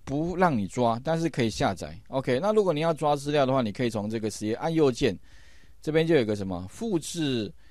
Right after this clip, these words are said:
诶，连接网址，一样可以得到一个你的那个网址。那当然你可以把这个网址怎么样，丢给那个 query table 去抓取。OK，那所以哦，请各位试一下，我们未来的需求是，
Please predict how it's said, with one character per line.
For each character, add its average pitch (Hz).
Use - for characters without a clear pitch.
诶， 110
连 123
接 127
网 117
址， 90
一 143
样 190
可 151
以 131
得 127
到 143
一 113
个 107
你 123
的 127
那 147
个 120
网 110
址。 107
那 160
当 196
然 196
你 160
可 160
以 175
把 127
这 135
个 143
网 123
址 110
怎 95
么 95
样， 92
丢 196
给 135
那 135
个 120
query 139
table 117
去 135
抓 110
取。 -
OK， 107
那 160
所 180
以 156
哦， 131
请 117
各 135
位 160
试 143
一 113
下， 117
我 107
们 117
未 160
来 117
的 117
需 -
求 104
是， 113